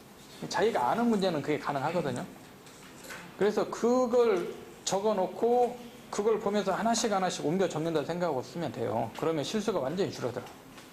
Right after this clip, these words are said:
그 다음에 들어가야 될 그림도 제 위치에 잘 들어가게 되고 들어가야 될 표도 제 위치에 잘 들어가게 돼요. 근데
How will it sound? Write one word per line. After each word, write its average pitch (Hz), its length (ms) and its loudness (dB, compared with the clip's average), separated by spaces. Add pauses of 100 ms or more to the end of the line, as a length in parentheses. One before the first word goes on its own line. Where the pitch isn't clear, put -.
(680)
그 147 80 -2
다음에 151 240 0 (120)
들어가야 170 340 2
될 139 180 0
그림도 151 380 0 (140)
제 156 200 0
위치에 143 360 0
잘 127 200 -2
들어가게 123 580 -2
되고 135 420 -2 (920)
들어가야 160 360 4
될 135 160 0
표도 190 280 0
제 151 200 0
위치에 135 320 0
잘 117 140 -4
들어가게 113 360 -4
돼요. - 220 -8 (560)
근데 160 180 0